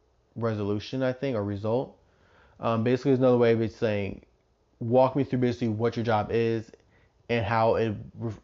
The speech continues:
how, like, how it did to the company. Like, how, like, how big was your role and how did you contribute to the company is what they want to see on the resume. Which i-, is hard to do, especially if you work the jobs I work, which more is, like,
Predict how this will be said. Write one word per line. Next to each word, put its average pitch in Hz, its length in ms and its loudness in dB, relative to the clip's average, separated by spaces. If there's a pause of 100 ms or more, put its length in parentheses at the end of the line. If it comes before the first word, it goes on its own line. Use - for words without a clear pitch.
how, 113 120 -4
like, 104 160 0
how 107 260 -2
it 104 100 -4
did 104 280 -4
to - 80 -14
the 101 100 -8
company. 95 520 -8
Like, 92 220 -2
how, 107 200 -6
like, 110 240 -2
how 113 480 2 (520)
big 123 140 2
was 113 200 0
your 110 100 -2
role 104 200 0
and 101 100 -4
how 107 140 -2
did 104 100 -4
you 104 80 -6
contribute 101 380 -10
to 107 80 -12
the - 80 -16
company 104 340 -8
is 98 120 -10
what 101 140 -6
they 101 80 -4
want 98 200 -6
to - 60 -14
see - 80 -10
on 98 80 -8
the 101 60 -10
resume. 107 640 -4 (960)
Which 180 240 2
i-, 196 220 4
is 147 180 0
hard 147 220 2
to 147 80 -4
do, 135 200 4
especially 127 420 2
if 120 200 0
you 127 120 0
work 117 380 2
the 120 100 -4
jobs 107 280 -2
I 151 160 4
work, 139 220 4
which 120 160 -2
more 120 120 0
is, 113 80 -8
like, 101 200 0